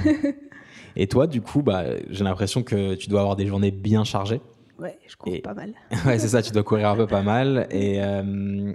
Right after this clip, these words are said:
Speaker 2: déjà, t'es toujours, tes bureaux sont toujours à Station F ou ça a
Speaker 1: J'ai,
Speaker 2: changé ?
Speaker 1: je suis alumni maintenant, donc j'ai toujours mon accès individuel, euh, au bureau. Mais, euh, on s'est récemment installé, du coup, cette semaine, euh,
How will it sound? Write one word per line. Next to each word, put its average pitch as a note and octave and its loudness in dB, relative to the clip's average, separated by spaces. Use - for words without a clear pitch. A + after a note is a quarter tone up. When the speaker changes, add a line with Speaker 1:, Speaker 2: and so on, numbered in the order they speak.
Speaker 2:
déjà, A2+ 2
t'es A2+ -4
toujours, C3 0
tes A#2+ 2
bureaux A#2 0
sont B2+ -4
toujours A#2+ -2
à A#2 2
Station A2+ -2
F - -8
ou - -12
ça - -4
a G3+ 2
Speaker 1:
J'ai, A#3 4
Speaker 2:
changé ? A#3+ 2
Speaker 1:
je - -6
suis B3+ 2
alumni C#4+ 6
maintenant, A#3 0
donc G3+ -6
j'ai G#3+ -2
toujours C4 0
mon B3+ 0
accès A#3+ -2
individuel, A3+ 0
euh, F3+ -4
au F#3+ -4
bureau. G3 -2
Mais, C4+ 0
euh, G#3+ -4
on A3 -6
s'est A3 -2
récemment B3 -2
installé, G#3+ -6
du A3+ -6
coup, A3+ -10
cette - -14
semaine, G#3+ -6
euh, G#3+ -8